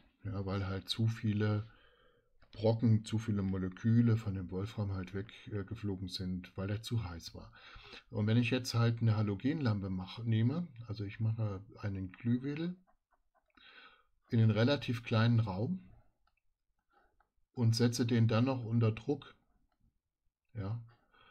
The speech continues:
dann, und Edelgas, dann lösen sich immer noch die Moleküle von diesem, äh, Wolframdraht. Sie kommen aber nicht mehr so weit, weil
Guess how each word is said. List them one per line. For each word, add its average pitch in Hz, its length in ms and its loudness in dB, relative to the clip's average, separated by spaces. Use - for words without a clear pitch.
dann, 131 840 0
und 110 200 0
Edelgas, 139 680 -2
dann 156 460 0
lösen 147 460 4
sich 151 380 -2
immer 214 280 6
noch 123 240 2
die 135 140 -2
Moleküle 120 720 4
von 135 280 -4
diesem, 147 460 -4
äh, 110 200 2
Wolframdraht. 117 800 -4
Sie - 160 -2
kommen 170 220 6
aber 139 140 4
nicht 117 140 6
mehr 110 100 8
so 107 160 2
weit, 120 340 2
weil 117 340 6